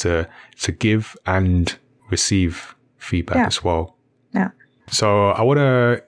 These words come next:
Speaker 1: uh, make sure before we, uh, end, we get to our, our guest tip, but I've got one more question before we get to that. And just hearing about your,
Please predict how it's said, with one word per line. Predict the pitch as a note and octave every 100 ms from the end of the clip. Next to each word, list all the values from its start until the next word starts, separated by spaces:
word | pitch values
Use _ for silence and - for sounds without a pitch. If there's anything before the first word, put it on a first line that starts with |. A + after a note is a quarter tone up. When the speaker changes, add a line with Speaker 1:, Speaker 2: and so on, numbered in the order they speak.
| -
Speaker 1:
uh, | G#2+ G#2 G2+
make | G#2
sure | G2+ G2+ G2+ F#2+
before | G2 - A#2+ G#2
we, | G2+ G2 F#2+ F#2+ -
uh, | G#2 F#2+ F2+
end, | G2 F#2
we |
get | F2 F#2+
to | - F#2
our, | F2+ F2 F2+ - -
our | F#2
guest | F2 G#2+ F2 -
tip, | - G2 - -
but | F#2
I've | F#2
got | A2+
one | G2+ G2
more | F#2
question | G#2+ G2 -
before | F2 - F2
we | F2
get | - G2+ -
to | -
that. | - F2+ -
And | F#2 F2+ F2+ - E3 D#3 -
just | G2 F#2+ _ -
hearing | - B2 A2+
about | G#2 F2 G2 F#2
your, | G2 F#2 F2+ F2+ F2+